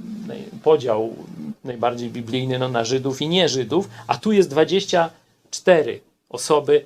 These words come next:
razem, czyli widać, że cała zbawiona ludzkość otacza Boga i oddaje mu chwałę. I w tym, zdaje się, jedenastym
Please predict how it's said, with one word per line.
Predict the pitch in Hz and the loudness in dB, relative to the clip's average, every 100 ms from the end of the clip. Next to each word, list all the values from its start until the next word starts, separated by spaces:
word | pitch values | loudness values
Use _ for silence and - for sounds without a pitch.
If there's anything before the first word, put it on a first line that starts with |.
| - | -2
razem, | 139 160 165 123 - | -2 0 0 -4 -8
czyli | - 123 | -12 -14
widać, | 107 135 127 | -4 -2 0
że | 117 117 117 _ _ - | -2 -6 -8 _ _ -10
cała | - 170 156 143 - - | 2 4 4 0 -4 -12
zbawiona | 127 160 143 185 175 | 0 0 4 2 4
ludzkość | 147 185 - - 151 143 - _ - | 4 4 2 2 2 2 -8 _ -4
otacza | 151 185 180 156 123 - _ | 0 2 0 -2 -4 -6 _
Boga | 123 156 175 180 | 0 2 4 0
i | 170 135 | 0 -2
oddaje | 127 151 175 160 | 0 0 0 -2
mu | 135 | -4
chwałę. | - - 240 165 135 233 - - _ _ | -8 -4 0 2 2 -2 -8 -20 _ _
I | 277 240 185 285 _ _ | -2 0 0 -2 _ _
w | 120 151 151 - | -4 2 2 0
tym, | 170 151 147 143 | -4 -4 -6 -4
zdaje | 131 160 | -4 -2
się, | - | 0
jedenastym | 151 147 214 220 185 160 147 | 2 2 2 0 -2 -4 -6